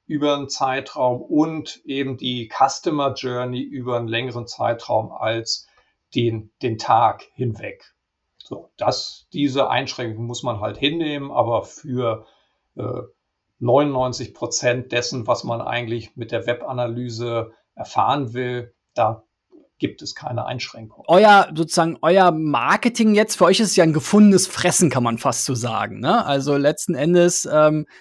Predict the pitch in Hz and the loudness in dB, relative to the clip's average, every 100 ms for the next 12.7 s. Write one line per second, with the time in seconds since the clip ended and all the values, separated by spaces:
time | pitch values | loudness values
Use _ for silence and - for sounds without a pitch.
0 | _ 147 160 160 170 185 185 185 156 151 | _ 4 4 6 6 8 8 6 4 2
1 | 160 160 151 190 175 175 160 160 139 143 | 2 2 0 -2 2 4 6 4 4 4
2 | 151 - 180 - 180 180 - 123 151 175 | 4 2 -4 2 2 2 -4 -4 0 -2
3 | - 170 - 190 190 180 180 185 175 160 | -2 -8 2 4 4 4 4 4 4 0
4 | 151 160 165 160 - - - - 151 147 | 2 4 4 4 0 -14 -20 0 4 4
5 | 156 190 190 165 170 170 170 160 143 156 | 6 6 4 4 4 6 6 2 0 2
6 | 151 156 151 - 151 160 165 175 170 175 | 2 0 -6 -4 0 2 2 2 2 2
7 | - 165 - - 175 175 170 160 - 151 | 2 0 -2 0 4 6 6 2 -2 -6
8 | - 156 156 170 160 147 175 165 - - | -4 0 2 2 0 0 0 0 -4 -6
9 | 156 156 - - 143 139 - _ - - | -4 -4 -6 -4 -2 -2 -6 _ -20 -20
10 | _ 151 147 151 180 - 175 160 156 160 | _ 0 2 4 2 0 0 2 2 0
11 | 160 151 160 - - - - 156 160 175 | 0 -2 -6 -12 -20 -16 -2 2 4 4
12 | 180 185 - - 160 160 | 6 4 2 4 6 6